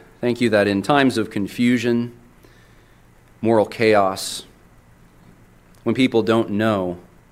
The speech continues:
what true love is, Lord, you've given us a piercing example of it in your Son, Jesus Christ. Especially in the love, Lord, that he demonstrated towards us in laying down his life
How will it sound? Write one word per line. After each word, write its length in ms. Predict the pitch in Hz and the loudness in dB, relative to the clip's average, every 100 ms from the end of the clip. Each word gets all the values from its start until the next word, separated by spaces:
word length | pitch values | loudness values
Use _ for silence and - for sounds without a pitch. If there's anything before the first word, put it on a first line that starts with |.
| _ | _
what 140 | 107 | -6
true 240 | - 131 113 | -4 -2 0
love 240 | 101 92 | 0 0
is, 320 | 107 107 101 | 2 0 -2
Lord, 300 | 85 87 85 | -6 -6 -4
you've 220 | 90 110 98 | -4 -6 -2
given 280 | 107 101 | -2 -2
us 440 | 92 90 85 - - - _ _ _ - | -4 -6 -8 -12 -16 -20 _ _ _ -8
a 100 | 104 | -8
piercing 760 | 104 - 120 - 98 87 78 - - - - _ _ | -6 -4 -2 -4 -6 -6 -10 -18 -20 -20 -20 _ _
example 560 | 104 90 101 98 92 92 | -12 -6 -4 -2 -4 -4
of 140 | 85 | -4
it 280 | 85 - - - _ _ _ _ - _ 98 | -8 -12 -16 -20 _ _ _ _ -20 _ -8
in 80 | |
your 120 | 98 101 | -6 -4
Son, 240 | - 98 | -4 -4
Jesus 340 | 92 92 95 - | -6 -8 -10 -10
Christ. 540 | - 82 80 - - - - - _ _ - _ _ - - _ _ _ _ _ _ _ _ _ | -6 -6 -8 -18 -20 -20 -20 -20 _ _ -20 _ _ -20 -20 _ _ _ _ _ _ _ _ _
Especially 480 | - 127 117 - 110 | -4 0 0 0 0
in 80 | 101 | 0
the 80 | 98 | 0
love, 400 | 101 107 104 98 | 2 2 2 0
Lord, 180 | 104 104 | 0 0
that 140 | 98 | -2
he 400 | - 107 101 92 - - | -4 -6 -6 -8 -18 -6
demonstrated 580 | - 110 110 - 107 101 | 0 2 0 -2 -4 -4
towards 300 | - 101 92 | -4 -4 -2
us 260 | 95 87 - | -4 -4 -6
in 160 | 98 | -6
laying 260 | 98 104 110 | -2 0 0
down 240 | 104 101 | 0 -4
his 200 | 98 95 | -6 -8
life 520 | 95 95 87 80 - | -4 -2 -2 -6 -16